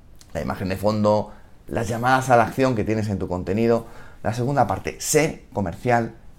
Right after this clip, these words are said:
siempre. Y aquí te voy a poner el ejemplo de José María Casero, que es uno de mis alumnos. Muy fácil,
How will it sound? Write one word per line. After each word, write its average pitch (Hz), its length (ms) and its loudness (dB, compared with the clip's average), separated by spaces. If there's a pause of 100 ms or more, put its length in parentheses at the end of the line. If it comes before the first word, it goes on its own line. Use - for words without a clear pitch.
(160)
siempre. 127 460 -4 (360)
Y 120 60 2
aquí 156 140 0
te 196 100 2
voy 196 80 10
a 175 80 8
poner 180 200 4
el 170 80 6
ejemplo 170 360 4
de 170 200 4 (220)
José 107 320 -6
María 101 300 0
Casero, 104 340 0
que - 120 -12
es 101 100 -8
uno 107 160 -2
de 95 280 -2 (480)
mis 110 200 -4
alumnos. 135 500 4 (1040)
Muy 202 180 6
fácil, 160 680 2